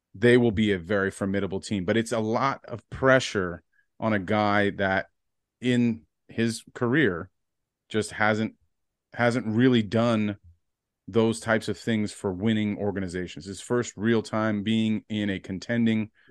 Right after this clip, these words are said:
team with an opportunity to win a championship. I love his game,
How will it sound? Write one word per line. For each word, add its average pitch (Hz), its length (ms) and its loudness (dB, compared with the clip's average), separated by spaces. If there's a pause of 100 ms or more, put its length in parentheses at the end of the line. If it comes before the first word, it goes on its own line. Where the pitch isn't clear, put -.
(200)
team 113 380 2
with 101 120 2
an 101 60 -2
opportunity 113 600 0
to 98 80 -2
win 104 140 0
a 98 60 -2
championship. 101 720 -4 (480)
I 139 200 4
love 113 340 4
his 107 180 -2
game, 87 420 -6